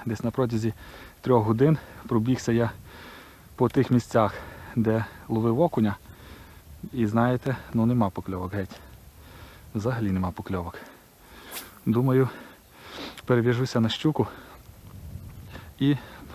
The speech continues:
пройду, в мене є ще дві чи три години на риболовлю залишилось.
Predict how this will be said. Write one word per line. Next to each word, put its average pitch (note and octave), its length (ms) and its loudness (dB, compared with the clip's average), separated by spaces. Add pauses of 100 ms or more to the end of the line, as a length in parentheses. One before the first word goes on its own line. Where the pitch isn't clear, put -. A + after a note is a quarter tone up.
(120)
пройду, A#2 340 0
в C3 40 0
мене A#2 220 6
є A#2 140 4
ще G#2+ 220 -4 (460)
дві G#2+ 220 4
чи A2+ 140 -4
три A2+ 160 -2
години C3 320 0
на G#2 100 2
риболовлю G2 420 0
залишилось. F#2 540 -4